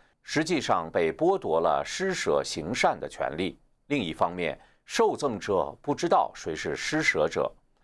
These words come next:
国家福利制度本身并不是真正的捐助者，真正的施舍者是纳税人，因此他也就没有了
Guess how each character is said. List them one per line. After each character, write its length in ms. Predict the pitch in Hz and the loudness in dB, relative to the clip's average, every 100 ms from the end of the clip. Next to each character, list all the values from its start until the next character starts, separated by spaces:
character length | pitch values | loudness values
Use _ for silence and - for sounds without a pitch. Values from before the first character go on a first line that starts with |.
| _ _ _ | _ _ _
国 160 | 113 | 2
家 240 | 139 143 143 | 4 4 2
福 180 | - | -2
利 140 | 151 143 | -2 0
制 160 | 127 | -2
度 180 | 98 82 | 0 -2
本 240 | - 73 73 | 2 0 2
身 300 | 147 160 - | 0 0 -4
并 180 | - 98 | -6 -4
不 140 | 82 - | -4 -4
是 160 | - | -4
真 300 | - 143 165 | 0 -2 0
正 240 | 175 107 69 | 0 -2 -4
的 120 | - | -10
捐 240 | - 98 107 | 0 0 0
助 160 | 107 | -2
者， 260 | 78 73 - - _ _ - | -2 0 -2 -4 _ _ -2
真 200 | 170 190 | 0 2
正 180 | 180 | 2
的 140 | 110 85 | 4 2
施 240 | - 190 | 0 -2
舍 240 | 180 90 104 | 0 2 2
者 300 | 76 62 - | 0 -2 -6
是 260 | - 90 67 | -8 -4 -2
纳 260 | 76 92 | 0 0
税 220 | 73 95 71 | 0 -2 -2
人， 260 | 67 69 - _ _ _ _ | -2 -4 -10 _ _ _ _
因 160 | 127 151 | -4 -2
此 320 | - 76 65 - _ _ | 0 0 0 -4 _ _
他 160 | 190 | 0
也 160 | 180 85 | 2 0
就 280 | 104 85 78 | 0 0 0
没 260 | 85 156 | 0 0
有 160 | 160 73 | 2 2
了 200 | 71 | 2